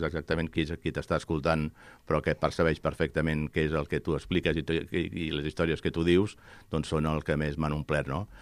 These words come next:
Però també cada vegada he gaudit més amb el tema d'escriure, d'escriure a premsa escrita, no? I sobretot a partir de fer, eh, articles d'opinió, no? Sobretot quan, quan et ve una idea, et ve el flash,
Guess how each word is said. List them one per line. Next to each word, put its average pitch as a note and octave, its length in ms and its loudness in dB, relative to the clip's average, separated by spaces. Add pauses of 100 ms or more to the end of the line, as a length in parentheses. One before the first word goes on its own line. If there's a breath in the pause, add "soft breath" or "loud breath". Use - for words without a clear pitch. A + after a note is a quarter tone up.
(220 loud breath)
Però E2+ 160 4
també F2 400 6
cada A#2 240 10
vegada A#2 240 10
he B2 80 6
gaudit G#2 240 8
més G2 160 6
amb G#2 160 6
el F2 80 2
tema G2 240 6
d'escriure, D#2+ 720 4
d'escriure D#2+ 560 2 (420 soft breath)
a D2+ 160 -2
premsa E2+ 300 2
escrita, C#2+ 400 -2
no? C#2 100 -2
I D#2+ 140 0
sobretot D2+ 420 0
a D#2+ 140 2
partir D#2 320 0
de D2+ 80 2
fer, D#2 220 0 (100)
eh, - 480 -6 (320)
articles D#2+ 420 -4
d'opinió, D#2 460 -2
no? D#2 180 -4
Sobretot C#2 380 -4
quan, D#2 240 2
quan D2+ 180 0
et D2+ 80 0
ve G2 140 8
una G2+ 100 6
idea, G2+ 320 8
et F#2+ 80 0
ve F#2 80 6
el E2+ 80 4
flash, G2 400 6